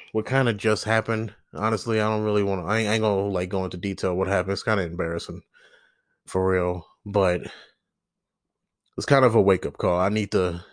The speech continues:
do this to really just a test to see if it fix-, fixes things, you know?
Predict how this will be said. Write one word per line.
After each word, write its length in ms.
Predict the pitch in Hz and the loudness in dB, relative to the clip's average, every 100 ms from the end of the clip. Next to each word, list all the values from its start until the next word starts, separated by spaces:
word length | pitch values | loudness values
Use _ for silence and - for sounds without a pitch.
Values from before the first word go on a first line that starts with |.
| - | -6
do 180 | 110 98 | -2 0
this 200 | 95 92 | 0 0
to 220 | 92 87 - | -2 -4 -6
really 380 | 123 127 147 117 | 0 6 8 8
just 240 | 95 95 107 | 4 0 0
a 60 | |
test 380 | 101 - 104 - | -4 0 0 0
to 80 | 101 | -4
see 420 | - 98 87 87 _ - _ _ _ _ _ _ _ _ _ _ - | -2 -2 -4 -8 _ -20 _ _ _ _ _ _ _ _ _ _ -4
if 200 | 104 - | -4 -4
it 80 | 98 | -6
fix-, 500 | - 92 - - - _ _ _ | -6 -6 -8 -12 -16 _ _ _
fixes 380 | - 120 - 90 | 0 0 0 -8
things, 380 | 67 55 90 - _ _ | -10 -12 -16 -20 _ _
you 80 | 98 | -2
know? 260 | 101 95 | -2 -2